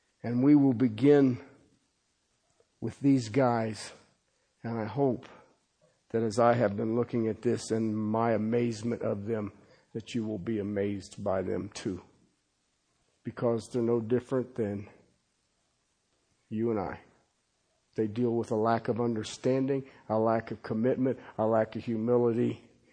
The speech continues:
and a lack of power. But other than that, the book of Acts says they shook the world. Let's pray. Father, thank you for your word. Thank you for these men. Lord, you chose them.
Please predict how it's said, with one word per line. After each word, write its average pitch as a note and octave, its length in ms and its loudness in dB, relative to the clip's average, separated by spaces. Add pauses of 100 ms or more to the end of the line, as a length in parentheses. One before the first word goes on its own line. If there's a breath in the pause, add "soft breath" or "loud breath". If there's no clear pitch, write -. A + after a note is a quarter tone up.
(160 soft breath)
and A#2 100 -4
a G#2 60 -2
lack G2+ 260 -2
of G#2+ 100 -4
power. E2 400 -2 (1040)
But A#2 120 -4
other G#2+ 240 -2
than G2+ 100 -6
that, A2+ 300 0 (920)
the A2+ 60 -8
book A2+ 240 -6
of G#2 80 -2
Acts G#2+ 400 0
says G#2 360 -4 (520)
they A#2 100 0
shook - 440 -2
the B2+ 80 -10
world. A2+ 460 -6 (1900 loud breath)
Let's A#2 160 -2
pray. - 300 -8
Father, C#3+ 360 8
thank D#3+ 240 6
you C3+ 60 -2
for C3 140 0
your A2 120 2
word. B2+ 300 6 (480 soft breath)
Thank D#3 220 8
you C3+ 80 0
for A#2+ 100 -2
these G#2+ 240 -4
men. G#2 240 -2 (840 soft breath)
Lord, D3+ 400 12
you D3+ 120 4
chose C#3+ 380 8
them. E2+ 140 -10